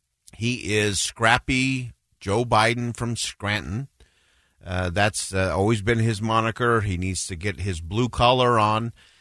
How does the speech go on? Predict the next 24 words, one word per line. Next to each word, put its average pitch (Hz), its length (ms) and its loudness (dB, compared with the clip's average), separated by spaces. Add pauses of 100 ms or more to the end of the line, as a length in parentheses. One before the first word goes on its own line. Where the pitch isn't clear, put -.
(160)
uh, 90 560 0
and, 95 500 -2
uh, 90 120 -4
that's 101 240 -2
where 104 120 -2
he 104 120 -2
needs, 95 380 -4
he 98 160 -6
needs 92 240 -2
to 90 80 -8
focus. 95 480 -2 (260)
It, 135 220 0
it 147 160 2
will 156 160 2
also 208 360 -2
be 139 180 -2
very 139 280 2
fascinating 95 680 -2
tonight, 80 480 -6 (360)
uh, 98 220 -4
to 110 120 -6
see 151 280 0
how 139 260 0
many 143 580 -2